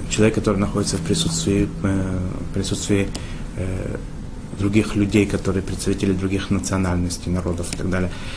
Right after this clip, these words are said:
и есть необходимость, обязанность его, другого человека, другой национальности в, в рамках, э, мира и так далее, тоже, э, ценить, оценить его действия, оправдать его действия, оценить, что он сделал хорошо.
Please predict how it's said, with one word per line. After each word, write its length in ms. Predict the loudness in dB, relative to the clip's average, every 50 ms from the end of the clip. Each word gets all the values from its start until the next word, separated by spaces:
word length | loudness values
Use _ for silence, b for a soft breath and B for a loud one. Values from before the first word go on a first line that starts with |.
| B B B B -2 0
и 340 | 2 2 4 4 2 0 -2 -4 -8 -6 -2
есть 540 | 0 4 6 6 6 6 4 0 -4 -6 -8 -10 -10 -10 -10 -10 -8 -8 -6 0
необходимость, 880 | 2 4 4 4 2 0 -2 0 2 4 4 6 6 4 4 2 0 0
обязанность 640 | 0 2 4 4 4 4 4 4 2 2 0 0
его, 360 | -2 0 2 4 4 4 2 0 -2 -4 -4
другого 380 | -2 -2 0 0 2 2 2
человека, 600 | 0 0 0 0 2 2 2 2 2 2 0 -2 -2 -4 -6 -4 -4
другой 220 | 2 4 6 6
национальности 800 | 6 4 4 2 2 2 2 2 2 2 0 0 0 -2 -2 B B B B B B B -6
в, 260 | -2 0 2 2 2
в 140 | 4 4 4
рамках, 420 | 6 6 6 4 2 -2 0 0
э, 500 | 2 2 2 2 0 0 0 2 0 0 -2 -4 -6 -6 -6 -6 -6 -6 -6 -6 -4 -2
мира 500 | -2 4 6 8 8 8 8 6 4 2 -2 -4 -6 -4 -2
и 40 | 0
так 80 | 2 4
далее, 240 | 4 4 4 2 B B B B B B B -6 0 4
тоже, 360 | 6 6 6 6 4 2 2 0
э, 300 | 0 2 2 2 2 2
ценить, 400 | 2 2 4 4 4 4 4 2
оценить 440 | 0 -2 0 2 4 4 4 4 2
его 120 | 0 0 2
действия, 640 | 4 4 4 4 2 0 2 2 2 4 2 0 -2 -4 -6 -6
оправдать 460 | -4 -2 0 4 4 4 2 2 0
его 100 | -2 0
действия, 300 | 2 2 0 0 0 -2
оценить, 260 | 0 0 0 0 0
что 220 | 0 -2 -2 -2
он 80 | 0 0
сделал 240 | 0 0 0 0 0
хорошо. 440 | 0 -2 0 0 0 -2 -2 -4